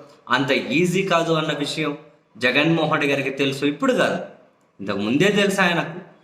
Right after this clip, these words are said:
అందుకే పదే పదే ప్రతి వేదికల మీద కూడా వాళ్ళ దుష్ప్రచారాన్ని తిప్పికొట్టండి, మన ఫైట్ చంద్రబాబుతో కాదు, ఈ దుష్ట మీడియాతోనే అని చెప్పి పదే పదే జగన్ గారు కూడా చెబుతూ ఉన్నారు.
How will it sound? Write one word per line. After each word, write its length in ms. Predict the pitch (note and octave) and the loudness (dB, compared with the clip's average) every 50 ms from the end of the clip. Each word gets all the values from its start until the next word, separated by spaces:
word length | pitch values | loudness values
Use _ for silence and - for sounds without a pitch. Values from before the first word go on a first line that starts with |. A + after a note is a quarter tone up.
| _ _ _ _ - | _ _ _ _ -2
అందుకే 440 | C#3 D#3 D#3+ D#3 D#3+ D3+ - - D3+ | 0 0 2 2 2 0 0 0 0
పదే 260 | D3 C#3+ D#3+ E3+ F3+ | 2 2 2 2 2
పదే 300 | F3 E3 E3 D#3 D#3+ D#3+ | 2 2 2 2 2 0
ప్రతి 320 | D3 - D3 D3 D3 D3+ C#3 | 0 0 -2 -2 -2 -2 0
వేదికల 440 | C3+ C#3 D3+ D#3 D#3+ D3+ E3 D3+ | 2 2 2 0 0 0 0 0
మీద 200 | D3 D3 D3 C#3+ | 2 0 0 0
కూడా 380 | C#3+ C#3+ C#3 C#3 C#3+ C#3 C3+ C3 A#2 - - - - - - _ _ _ _ _ _ _ _ _ _ _ _ _ _ _ _ _ _ _ _ _ _ _ _ _ - | 0 0 0 0 0 0 0 0 0 -4 -8 -14 -20 -20 -20 _ _ _ _ _ _ _ _ _ _ _ _ _ _ _ _ _ _ _ _ _ _ _ _ _ -2
వాళ్ళ 280 | A#2+ C#3 C#3+ D3 C#3+ | 4 4 6 6 6
దుష్ప్రచారాన్ని 640 | C#3+ C#3+ C#3 - - E3 D3+ - D3+ C#3+ C#3+ C#3+ C#3+ | 4 2 0 0 0 0 0 2 2 0 0 0 -2
తిప్పికొట్టండి, 840 | C3+ - D3 C#3 - D#3+ D#3+ D#3+ D3+ D#3 D#3 D3 D3 C#3+ C#3+ - - - - - _ _ _ _ _ - | -4 -4 -4 -4 -4 -2 0 0 0 0 -2 0 0 0 -2 -2 -6 -10 -20 -20 _ _ _ _ _ -2
మన 240 | A2+ C3 C#3 D3 C#3+ | 2 4 4 4 4
ఫైట్ 420 | C#3 - D3 D3+ E3 D#3+ - - | 2 2 2 2 2 0 0 0
చంద్రబాబుతో 580 | D#3+ D3 D3+ D#3 D#3 D#3 D#3 D#3 D3 C#3 D3+ C#3+ | 0 0 0 0 2 2 0 0 0 -2 -2 0
కాదు, 420 | C#3 C#3+ C#3+ C#3+ C#3+ C3+ C3+ - - - - - | 0 0 0 0 -2 -4 -6 -8 -14 -20 -12 -4
ఈ 120 | B2+ A#2+ A#2 | -2 -2 0
దుష్ట 360 | A#2+ A#2+ B2+ B2 - - F3+ | 0 -2 -4 -6 -2 -2 0
మీడియాతోనే 720 | E3+ D#3 D3+ D3+ D3+ D3+ D#3 D3+ D3 D3 - C#3+ C#3 C#3 C3+ | 0 2 2 0 2 2 0 0 0 0 -2 -2 -2 -2 -2
అని 160 | C3+ C3 C3 | -2 -4 -4
చెప్పి 180 | C3 C3 C#3 B2+ | -4 -4 -6 -8
పదే 480 | - - - C3+ C3 D3 E3 E3 - D#3 | -6 -4 -2 -2 0 0 -2 -2 0 -2
పదే 200 | D3+ D3 D3 C#3+ | -2 -2 -2 -2
జగన్ 300 | C#3 C3+ B2 B2+ C3 B2+ | -2 -2 -4 -4 -4 -4
గారు 180 | B2+ B2+ A#2+ A#2+ | -4 -4 -2 -2
కూడా 160 | A#2+ A#2+ A#2+ | -4 -4 -4
చెబుతూ 420 | A#2 - C#3 C#3+ D#3 D#3+ D#3+ D#3+ | -4 -4 -4 -4 -4 -2 0 0
ఉన్నారు. 480 | D3+ C#3+ D3 C#3 C3 B2+ - - - | 0 0 0 -2 -4 -6 -10 -12 -16